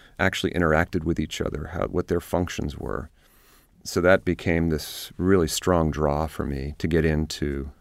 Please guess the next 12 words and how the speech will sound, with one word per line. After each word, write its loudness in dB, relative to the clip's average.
applied 2
sciences, -6
how -2
organisms 2
interact 2
with -8
plants, -2
other 2
organisms -4
on -4
the -2
landscape. 2